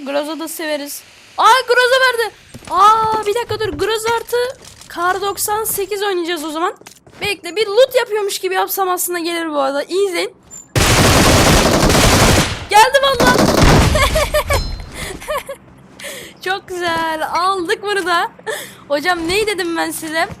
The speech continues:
Vallahi gelir dedim. Kral sanki loot yapıyorum zannediyor. Orayı hiç duymamış gibi zannetti sanırım ya. Öyle biliyorum ya. Bir dakika arkadaşlar. Tamam. Kar doksan sekizimizi de aldık buradan.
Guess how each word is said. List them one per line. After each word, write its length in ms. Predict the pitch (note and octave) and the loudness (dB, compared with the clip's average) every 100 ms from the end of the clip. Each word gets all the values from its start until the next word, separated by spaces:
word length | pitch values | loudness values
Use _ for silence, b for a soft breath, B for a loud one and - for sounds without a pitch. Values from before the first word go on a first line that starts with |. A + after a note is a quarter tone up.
| - | -8
Vallahi 480 | C#4+ E4 E4 E4+ E4+ | 0 0 2 -2 -2
gelir 320 | E4 E4 D#4 | -4 -6 -6
dedim. 220 | E4 D#4+ - B B - - | -6 -6 -10 B B -20 -20
Kral 240 | - E4 G4+ | -6 -4 -4
sanki 500 | E4 - F4 A4+ G#4+ | -4 -4 -2 -2 0
loot 220 | G#4+ A4+ | 0 0
yapıyorum 420 | A4 A4 G4+ F#4+ | -2 -2 -4 -2
zannediyor. 420 | G4 F#4 E4+ F4+ | -2 -4 -4 -6
Orayı 320 | F4 F#4 G4 F#4+ | -4 -4 -6 -8
hiç 520 | F#4 - G#4+ - - | -8 -6 -6 -6 -8
duymamış 440 | F#4 G4 F#4 F#4 | -6 -4 -4 -6
gibi 180 | - F4 | -8 -8
zannetti 500 | F4 F4 D#4 - C#4 A#3+ C4 - - - | -4 -4 -6 -10 -14 -14 -18 -18 -20 -18
sanırım 520 | - C4+ C4+ C4+ C#4 | -12 -10 -8 -10 -10
ya. 320 | C4+ C4 C4 - - | -8 -8 -8 -12 -14
Öyle 260 | B3 C#4 B3 | -10 -8 -8
biliyorum 360 | A#3+ A3+ A3+ | -10 -10 -12
ya. 220 | A3 A3 | -14 -14
Bir 80 | A#3 | -12
dakika 240 | A#3 A3 A3 | -12 -12 -12
arkadaşlar. 380 | G#3+ A3+ G3+ F#3+ B B B - | -14 -14 -14 -16 B B B -10
Tamam. 360 | C#4 B3+ B3+ | -6 -4 -6
Kar 240 | B3+ D4+ D4+ | -4 -4 -4
doksan 260 | D#4+ F4 | -6 -8
sekizimizi 580 | D#4 D#4 D#4 D#4 D#4 C4+ | -8 -10 -10 -8 -8 -8
de 60 | B3+ | -6
aldık 420 | C#4 D#4 E4 D4+ | -4 -4 -4 -8
buradan. 280 | D#4+ D#4+ | -8 -8